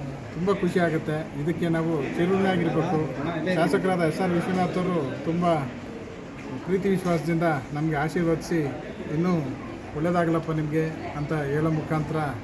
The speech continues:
ಖುಷಿ ಆಯಿತು. ಎರಡು ಅವರ್ ಪಾಪ ಇಲ್ಲೇ ಕುತ್ಕೊಂಡು ನಮಗೆಲ್ಲ ಆಶೀರ್ವಾದ ಮಾಡಿ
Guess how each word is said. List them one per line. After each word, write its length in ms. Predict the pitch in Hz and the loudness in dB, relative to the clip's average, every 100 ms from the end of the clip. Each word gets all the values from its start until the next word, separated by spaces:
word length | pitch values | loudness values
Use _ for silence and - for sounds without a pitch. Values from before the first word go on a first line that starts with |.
| - - | -8 -4
ಖುಷಿ 200 | 170 196 | -2 2
ಆಯಿತು. 320 | 175 151 160 160 143 147 - 143 | 4 4 2 2 0 -4 -4 -2
ಎರಡು 220 | 147 160 | 0 2
ಅವರ್ 240 | 165 180 165 | 2 2 0
ಪಾಪ 360 | 156 165 147 | 0 0 0
ಇಲ್ಲೇ 220 | 139 170 175 | 0 -2 -2
ಕುತ್ಕೊಂಡು 500 | 160 - 170 160 156 | -6 -2 0 0 0
ನಮಗೆಲ್ಲ 640 | 131 - 135 139 147 156 | -2 -6 -4 -2 -2 -2
ಆಶೀರ್ವಾದ 480 | 143 143 156 151 151 | -2 -4 -4 -2 -2
ಮಾಡಿ 260 | 147 147 | -2 -2